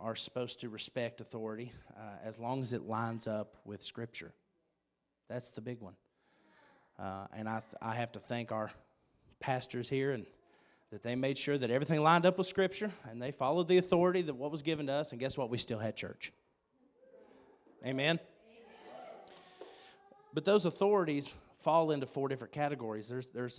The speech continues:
a lot of different, everybody should submit to God-given authority.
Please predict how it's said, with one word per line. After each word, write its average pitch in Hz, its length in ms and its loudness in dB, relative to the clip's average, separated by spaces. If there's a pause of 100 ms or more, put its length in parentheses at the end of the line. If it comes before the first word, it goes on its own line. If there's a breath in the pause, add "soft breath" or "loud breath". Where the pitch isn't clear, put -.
(140)
a - 80 -12
lot 143 240 0
of 135 80 0
different, 131 320 -4 (1160 soft breath)
everybody 175 520 4
should 139 280 -2
submit 131 600 -2
to 120 120 -6
God-given 117 720 -2
authority. 98 520 -12